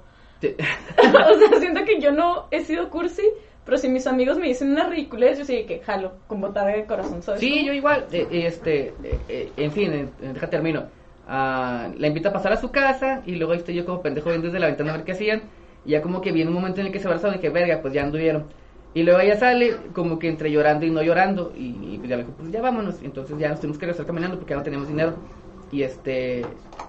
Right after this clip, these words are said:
Speaker 1: se, a, eh, al parecer el güey la rechazó también, ¿sabes? Como
Speaker 2: Ah.
Speaker 1: la mandó a la chingada. Y pues ya no regresamos los
Speaker 2: Es
Speaker 1: dos
Speaker 2: que
Speaker 1: con el
Speaker 2: está
Speaker 1: corazón
Speaker 2: muy
Speaker 1: roto.
Speaker 2: awkward.
Speaker 1: Ajá. <laughs>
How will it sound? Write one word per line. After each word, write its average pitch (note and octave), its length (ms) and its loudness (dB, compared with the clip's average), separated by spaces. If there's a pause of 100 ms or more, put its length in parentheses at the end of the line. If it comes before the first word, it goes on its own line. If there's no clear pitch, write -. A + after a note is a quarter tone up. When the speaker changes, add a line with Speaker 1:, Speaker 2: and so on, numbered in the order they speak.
Speaker 1:
se, E3 100 0 (140)
a, D3+ 180 4
eh, C#3+ 200 0
al C#3 100 0
parecer D3+ 300 0
el D#3 80 0
güey D#3+ 140 2
la D#3+ 80 8
rechazó D#3+ 340 0
también, D3+ 260 -2
¿sabes? D3+ 160 -8
Como C#3+ 160 -10
Speaker 2:
Ah. C3+ 60 -2
Speaker 1:
la A#2+ 100 -4
mandó B2+ 200 -2
a - 20 0
la E3+ 80 0
chingada. E3 340 -4 (240)
Y C#3 120 -2
pues C#3+ 120 -2
ya C#3+ 140 2
no D#3 100 2
regresamos C#3+ 540 0 (320)
los C#3 120 -2
Speaker 2:
Es D3+ 60 6
Speaker 1:
dos D3+ 40 -2
Speaker 2:
que E3+ 80 0
Speaker 1:
con E3 60 6
el E3 60 4
Speaker 2:
está - 40 4
Speaker 1:
corazón E3+ 240 4
Speaker 2:
muy G3+ 100 6
Speaker 1:
roto. F3+ 120 2
Speaker 2:
awkward. - 360 -2
Speaker 1:
Ajá. E3+ 300 -2 (100)
<laughs> D#4 300 2